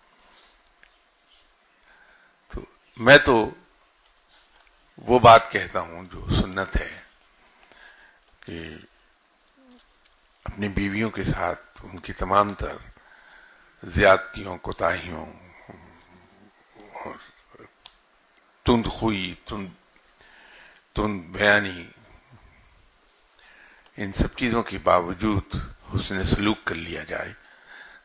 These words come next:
तो उसका अजर दुनिया में भी मिलता है और आखिरत में भी मिल जाएगा।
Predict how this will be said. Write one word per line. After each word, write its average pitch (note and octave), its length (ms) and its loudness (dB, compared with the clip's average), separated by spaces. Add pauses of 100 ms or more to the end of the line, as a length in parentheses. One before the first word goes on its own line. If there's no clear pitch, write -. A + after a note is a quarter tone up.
(100)
तो G2 80 -4
उसका G2 240 4
अजर F#2+ 220 2
दुनिया F#2+ 340 -4
में G#2+ 160 -2
भी F#2+ 140 -6
मिलता E2+ 380 -12
है - 220 -10
और F2 160 -10
आखिरत - 460 -10
में F2 140 -18
भी E2 120 -16
मिल E2 200 -18
जाएगा। - 460 -14